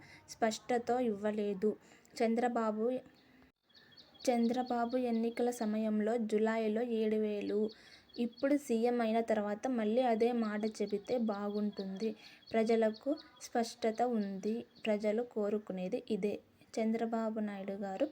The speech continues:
ఇప్పుడు సీఎం అయిన తర్వాత దీనిపై ఏమీ మాట్లాడట్లేదు. కానీ ప్రజలు ఏం కోరుకుంటున్నారంటే, మాకు పెన్షన్ ఏడు వేలు ఇవ్వాలి.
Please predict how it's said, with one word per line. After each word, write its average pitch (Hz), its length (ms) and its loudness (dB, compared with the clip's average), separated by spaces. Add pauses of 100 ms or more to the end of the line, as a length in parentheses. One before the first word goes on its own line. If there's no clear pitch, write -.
(540)
ఇప్పుడు 233 340 2
సీఎం 240 400 0
అయిన 214 180 -2
తర్వాత 202 640 -6 (240)
దీనిపై 220 600 0
ఏమీ 214 320 0
మాట్లాడట్లేదు. 202 1040 -4 (380)
కానీ 233 220 0
ప్రజలు 220 420 2
ఏం 226 260 2
కోరుకుంటున్నారంటే, 208 1300 -4 (420)
మాకు 226 380 0
పెన్షన్ 233 480 2
ఏడు 214 260 2
వేలు 214 320 0
ఇవ్వాలి. 202 840 -2